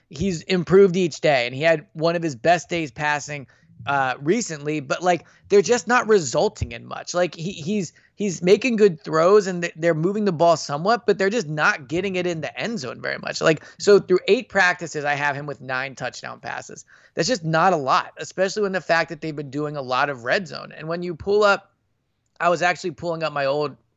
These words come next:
training camp stats from last year, and you look at Carson's first, uh, eight practices, he had,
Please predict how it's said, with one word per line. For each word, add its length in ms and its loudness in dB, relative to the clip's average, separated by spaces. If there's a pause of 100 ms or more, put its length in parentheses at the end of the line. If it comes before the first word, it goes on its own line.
(100)
training 280 -8
camp 220 -4
stats 320 0
from 120 -10
last 340 -2
year, 260 2 (440)
and 140 -4
you 80 2
look 160 0
at 140 -4
Carson's 640 -2
first, 640 -2
uh, 260 0 (100)
eight 240 -4
practices, 680 -2
he 180 -8
had, 440 2